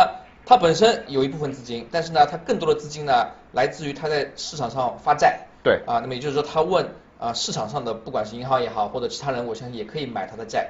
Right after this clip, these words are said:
Speaker 2: 没错。
Speaker 1: 啊，去他们问他们借钱，借了钱以后呢，再通过这个国开行去带给，啊，他们想带给的那些基建设施啊，等等这些，啊，工程或公司。
Speaker 2: 没问题，对，
Speaker 1: 呃，
Speaker 2: 就是这样一个链。
Speaker 1: 那么它这个国开行，我在想，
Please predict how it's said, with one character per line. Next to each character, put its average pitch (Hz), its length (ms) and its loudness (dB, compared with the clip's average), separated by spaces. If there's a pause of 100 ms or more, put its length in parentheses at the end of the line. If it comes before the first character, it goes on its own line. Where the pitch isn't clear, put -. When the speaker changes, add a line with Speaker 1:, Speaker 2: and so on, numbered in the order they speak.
(180)
Speaker 2:
没 110 120 -2
错。 110 160 0
Speaker 1:
啊， - 40 -2
去 - 120 -12
他 139 100 -8
们 135 180 -8
问 139 140 -4
他 139 80 -8
们 139 140 -10
借 185 160 -2
钱， 120 400 -8 (320)
借 254 120 -2
了 190 80 2
钱 165 220 -2
以 131 40 -2
后 170 180 0
呢， 143 260 4 (260)
再 175 140 2
通 208 260 -2
过 175 160 2
这 139 80 -2
个 127 80 0
国 113 160 -2
开 127 160 4
行 101 300 -4 (240)
去 131 300 -6 (100)
带 127 200 6
给， 107 220 -4 (240)
啊， 107 140 -2
他 123 160 -6
们 147 100 -2
想 104 240 -6
带 127 140 0
给 107 100 -4
的 107 80 -12
那 113 80 -8
些 113 220 -8
基 135 180 -14
建 135 160 -8
设 120 180 -8
施 117 220 -8
啊， 104 320 0
等 107 140 -10
等 101 100 -10
这 104 80 -14
些， 101 240 -10 (320)
啊， 95 200 -14
工 135 160 -4
程 107 200 -12
或 104 100 -8
公 107 160 -12
司。 - 260 -14 (140)
Speaker 2:
没 113 160 -2
问 113 140 0
题， 104 220 -8
对， 101 120 -2
Speaker 1:
呃， 110 280 -4
Speaker 2:
就 131 140 -2
是 110 100 -8
这 113 80 -2
样 104 120 0
一 98 60 -6
个 104 80 -2
链。 104 180 0 (520)
Speaker 1:
那 302 80 -8
么 330 100 4 (180)
它 349 140 6
这 415 100 4
个 247 80 -2
国 - 200 0
开 370 200 6
行， 160 160 0
我 123 60 0
在 147 120 0
想， 101 300 -6